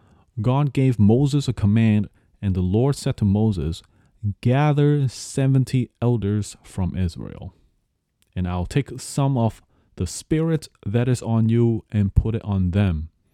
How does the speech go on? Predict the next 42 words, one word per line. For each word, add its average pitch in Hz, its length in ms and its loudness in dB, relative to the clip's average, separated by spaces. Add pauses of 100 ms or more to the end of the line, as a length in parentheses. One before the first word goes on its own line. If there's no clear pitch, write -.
(420)
And 92 240 2
they, 120 500 -2 (400)
the 92 100 -2
seventy, 107 920 0 (300)
who 110 120 0
may 101 160 4
now 107 200 4 (100)
also 117 280 2
have 98 220 -2
the 92 100 0
Spirit 135 340 -4
of 107 180 -4
God, 101 260 0
may 95 180 2
bear 131 480 0
the 95 140 -2
burden 117 460 0
of 95 140 -4
the 87 100 -6
people 123 360 -4
along 101 540 -2
with 104 220 -2
Moses, 80 440 -6 (440)
so 110 240 0
that 98 180 -2
Moses 101 360 2
will 95 120 0
not 98 220 0
bear 101 180 0
the 95 80 0
burden 104 380 0
to 92 200 0
rule 113 440 0
by 110 180 0
himself 113 380 0
alone." 107 320 -2 (840)
See, 123 220 0
Moses 127 600 0
was 104 260 -2
able 120 320 -2
to 104 160 -2
rule 120 420 2